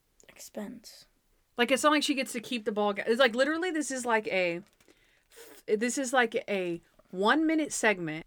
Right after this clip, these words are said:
Speaker 2: on air every day. This is not like I have to have blazers and I have to have a suit
Speaker 1: Yeah.
Speaker 2: for an hour plus every day at work, and I
Speaker 1: Mm-hmm.
Speaker 2: have to walk around in this. Like, no, it's like,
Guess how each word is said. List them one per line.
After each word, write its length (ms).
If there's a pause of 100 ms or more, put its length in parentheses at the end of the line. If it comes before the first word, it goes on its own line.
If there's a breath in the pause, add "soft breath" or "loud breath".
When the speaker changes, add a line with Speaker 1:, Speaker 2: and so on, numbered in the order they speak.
(140)
Speaker 2:
on 240
air 440 (100)
every 280
day. 400 (440)
This 140
is 160
not 240
like 280
I 140
have 180
to 200
have 320
blazers 500
and 100
I 40
have 200
to 80
have 380
a 80
suit 500 (120)
Speaker 1:
Yeah. 420
Speaker 2:
for 460
an 200
hour 600
plus 440
every 320
day 300
at 220
work, 520
and 120
I 60
Speaker 1:
Mm-hmm. 140
Speaker 2:
have 140
to 100
walk 240
around 440
in 120
this. 320
Like, 320
no, 280
it's 120
like, 240